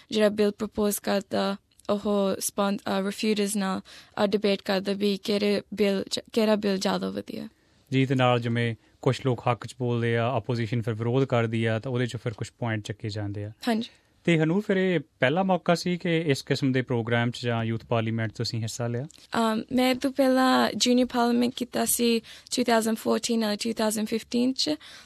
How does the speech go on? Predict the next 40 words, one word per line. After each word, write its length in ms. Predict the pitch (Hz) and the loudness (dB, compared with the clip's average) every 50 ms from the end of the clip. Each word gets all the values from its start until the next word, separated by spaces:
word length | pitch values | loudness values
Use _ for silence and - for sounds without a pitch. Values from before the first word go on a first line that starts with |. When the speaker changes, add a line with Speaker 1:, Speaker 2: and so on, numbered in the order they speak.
| _ - | _ 0
Speaker 1:
ਤੇ 60 | - 247 | 2 2
ਉਹ 100 | 233 233 | 4 4
ਵੀ 200 | 247 240 233 - - - | 4 2 2 0 -2 -4
ਵਾਈ 240 | - 220 214 202 208 | -2 0 0 2 2
ਐਮ 80 | 208 | 0
ਸੀ 240 | 214 - - 233 220 | 0 0 0 0 2
ਏ 80 | 214 214 | 0 2
ਦਾ, 320 | 208 208 202 196 196 - - | 2 2 2 2 2 2 0
ਅਮ, 240 | - 202 196 196 196 | 0 0 0 -2 -2
ਪ੍ਰੋਗਰਾਮ 460 | - - 208 208 202 214 208 202 208 | 0 0 0 0 0 0 -2 -2 0
ਹੈਗਾ। 340 | 214 220 208 - 196 190 202 - _ - - - - - - - | -2 -2 0 0 -2 -2 -4 -6 _ -20 -20 -20 -20 -18 -6 -2
ਉਹਦੇ 260 | - 233 233 247 240 | 2 4 6 6 6
'ਚ, 180 | 247 - - - | 4 2 0 0
ਅਮ, 380 | 233 220 214 208 214 208 196 - _ - - | 0 0 2 2 0 -2 -4 -6 _ -8 -2
ਸੈਵਨ 420 | - - - 214 202 208 220 220 | 2 2 4 4 4 2 0 -2
to 200 | 214 - - 220 | 0 0 0 2
ਨਾਈਨ, 420 | 214 208 202 196 190 196 196 196 196 - - - - _ _ - 214 202 | 2 2 2 2 2 2 0 0 -2 -6 -10 -20 -20 _ _ -2 0 2
ਅ, 40 | 202 | 2
ਗ੍ਰੇਡਸ 460 | 214 220 208 202 190 190 196 - - - | 2 4 4 4 4 4 0 -4 -6 -4
ਦੇ 100 | 202 208 | -2 -2
ਸਟੂਡੈਂਟਸ 500 | - - - 202 202 202 202 185 - - | -2 0 -2 0 0 0 -2 -2 0 0
ਹੁੰਦੇ 240 | 220 208 196 202 196 | 0 0 2 2 0
ਆ, 40 | |
but 220 | 196 196 202 196 - - - - - - - - 226 | 2 2 0 0 -2 -2 -10 -20 -20 -14 -6 -2 0
ਅਸੀਂ 160 | 226 254 247 | 0 2 2
ਸੇਮ 280 | 233 - 254 226 233 240 | 2 2 4 4 4 2
ਚੀਜ਼ 260 | - 254 240 233 - | 2 0 0 0 2
ਕਰਦੇ 380 | - 220 208 208 208 226 220 | 2 2 2 2 2 0 0
ਹਾਂ, 120 | 226 233 233 | 2 2 0
except 400 | - - - - - 220 208 - - - | -2 -4 -6 -4 -2 -2 -2 -2 0 0
we 140 | 226 214 208 | 2 2 2
only 140 | 214 214 214 | 2 0 -2
focus 440 | - - 202 202 - - 214 208 - | -2 -2 -4 -4 -2 -2 -2 -2 -2
on 380 | - - 214 202 196 196 190 - - - - - - - 214 | -2 0 0 0 0 0 -2 -4 -8 -14 -20 -18 -4 0 2
legislative 420 | 214 208 220 220 - 226 214 214 220 | 2 2 2 0 0 0 -2 -2 0
assembly, 600 | 208 - - 208 202 220 214 233 247 269 302 311 | 0 0 2 2 2 2 2 4 4 2 2 0
ਅ, 640 | - - - - - - - - - - 214 214 | -4 -12 -20 -20 -20 -20 -20 -10 -2 2 2 2
but 260 | 208 - - - 202 - | 2 2 2 2 2 2
youth 200 | 110 220 226 - | 2 0 0 0
parliament 460 | - - 208 196 196 208 202 196 | 2 2 4 4 4 2 0 0